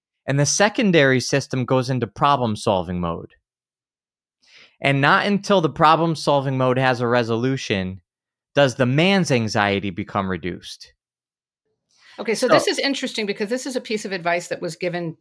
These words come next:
Speaker 2: to me as a married woman, uh, was that if I was in conflict with my spouse and we couldn't get past whatever issue, you know, when we were, whatever, not speaking to each other, ask him to do something to help me. Hel-,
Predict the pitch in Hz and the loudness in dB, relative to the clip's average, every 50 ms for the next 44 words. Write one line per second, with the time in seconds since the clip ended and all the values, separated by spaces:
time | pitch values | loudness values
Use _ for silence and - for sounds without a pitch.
0 | _ - - 175 175 165 160 156 170 170 170 170 170 165 165 175 175 175 180 208 | _ -12 -8 -6 -6 -4 -4 -6 -6 -4 -4 -4 -4 -4 -4 -6 -4 -4 -4 -4
1 | 233 233 233 - - - - - - - _ - 214 208 196 190 180 170 165 170 | -6 -6 -10 -14 -20 -20 -20 -20 -20 -16 _ -4 -2 -2 0 0 0 0 -2 -4
2 | - - _ _ - 208 185 170 - 202 185 - - 175 - 180 180 180 190 160 | -8 -12 _ _ -6 -4 -4 -2 -2 -2 -2 -2 -4 -4 -4 -4 -2 -2 -4 -6
3 | 185 180 156 - 190 190 190 - 214 202 - - 185 170 - 175 170 165 165 - | -6 -8 -8 -6 -6 -6 -6 -6 -10 -10 -8 -8 -10 -10 -8 -8 -8 -8 -8 -8
4 | - - 165 165 165 170 185 202 - - - - - _ 190 180 175 170 165 165 | -6 -6 -4 -2 -2 -4 -4 -6 -8 -10 -10 -12 -12 _ -8 -6 -6 -6 -8 -8
5 | - 180 180 170 175 165 - 180 170 165 165 - 170 170 165 156 156 - - 165 | -8 -8 -6 -6 -8 -6 -6 -6 -6 -6 -6 -8 -8 -8 -6 -6 -6 -8 -8 -8
6 | 160 - - 170 165 165 160 - - 175 160 151 156 156 156 165 156 156 151 - | -8 -6 -6 -6 -6 -6 -6 -8 -8 -8 -6 -6 -6 -8 -8 -8 -8 -8 -8 -8
7 | 165 170 160 - - - - - _ _ - 160 160 - - 175 160 180 175 160 | -8 -8 -10 -10 -10 -12 -14 -14 _ _ -10 -10 -8 -10 -12 -12 -10 -10 -10 -10
8 | 170 165 160 180 170 170 170 170 - - - - _ _ - 202 214 214 214 - | -10 -10 -8 -6 -4 -4 -6 -6 -10 -16 -20 -20 _ _ -6 -4 -4 -4 -4 -4
9 | - 254 220 226 220 180 196 202 196 - - 185 165 160 - 160 156 156 190 262 | -4 -6 -6 -6 -6 -4 -2 -2 -2 -4 -6 -6 -6 -6 -6 -8 -8 -6 -8 -8
10 | 277 _ _ _ _ _ _ _ _ _ _ _ _ _ _ - 226 190 170 180 | -10 _ _ _ _ _ _ _ _ _ _ _ _ _ _ -6 -4 -2 -2 -2
11 | - 165 165 - - _ _ - 202 202 | -4 -4 -6 -12 -14 _ _ -6 -4 -4